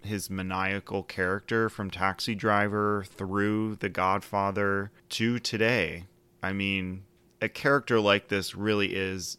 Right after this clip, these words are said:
decades in the making. And I think some of that charm of knowing him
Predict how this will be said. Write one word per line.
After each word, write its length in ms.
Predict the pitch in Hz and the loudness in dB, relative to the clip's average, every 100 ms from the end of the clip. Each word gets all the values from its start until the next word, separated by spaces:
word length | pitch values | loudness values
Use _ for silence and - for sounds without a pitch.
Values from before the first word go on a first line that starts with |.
| - | -8
decades 540 | - 104 - 101 95 92 | -2 -2 0 -2 -2 -4
in 160 | 92 | -6
the 60 | 92 | -6
making. 600 | 87 92 - 117 131 127 - | -8 -8 -6 -6 -6 -8 0
And 500 | 104 98 98 95 - | 2 2 -2 -8 -8
I 100 | - | -6
think 280 | 107 147 160 | -4 -4 -4
some 200 | - 120 | -2 0
of 140 | 110 104 | 2 2
that 200 | 98 - | 2 0
charm 420 | - 104 107 107 | 0 2 2 0
of 180 | 92 95 | -4 -4
knowing 520 | 98 101 101 104 104 | -2 0 0 -2 -4
him 520 | 107 113 113 117 135 | -4 -4 -2 -6 -10